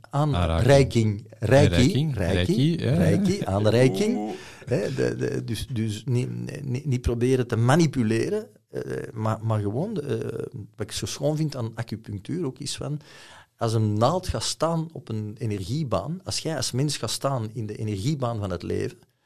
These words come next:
Speaker 2: dan gaat, dus de heling gebeurt door, niet doordat jij de naald zet, of doordat jij de persoonlijkheid zet, maar doordat die zet een beweging in gang
Speaker 1: Ja.
Speaker 2: die rond de naald staat.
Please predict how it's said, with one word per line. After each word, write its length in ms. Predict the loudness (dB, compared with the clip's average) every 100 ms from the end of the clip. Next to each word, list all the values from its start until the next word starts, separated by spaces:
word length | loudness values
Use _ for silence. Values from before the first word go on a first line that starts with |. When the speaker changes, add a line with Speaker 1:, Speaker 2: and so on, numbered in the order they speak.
| -20 -20 -10
Speaker 2:
dan 240 | -2 0 0
gaat, 420 | -2 -2 -2 -6 -8 _ _ _
dus 220 | -10 -2
de 60 |
heling 380 | 2 4 4 4
gebeurt 380 | 2 2 0 0 -10
door, 160 | -10 -6
niet 240 | -2 -2 2
doordat 340 | 0 0 -2
jij 200 | 2 2
de 80 | 2
naald 320 | 2 2 0
zet, 140 | -2 -4
of 60 | -4
doordat 320 | -4 -6 -2
jij 220 | 0 0
de 80 | 0
persoonlijkheid 600 | -6 -4 -2 -2 -6 -10
zet, 200 | -10 -12 -20 -20 _
maar 180 | -6 -2
doordat 400 | -2 0 -2 0
die 380 | -2 -2 -6 -14 _ _ _ _ _ _ _ _ _ _
zet 260 | 0 0
een 160 | 2 2
beweging 800 | 2 4 8 8 6 2 -2 -8 _ _
in 220 | 0 2 4
gang 260 | 2 2
Speaker 1:
Ja. 80 | 0
Speaker 2:
die 220 | 2 4
rond 240 | 4 2 2
de 80 | 0
naald 300 | 0 -2 -4
staat. 300 | -8 -10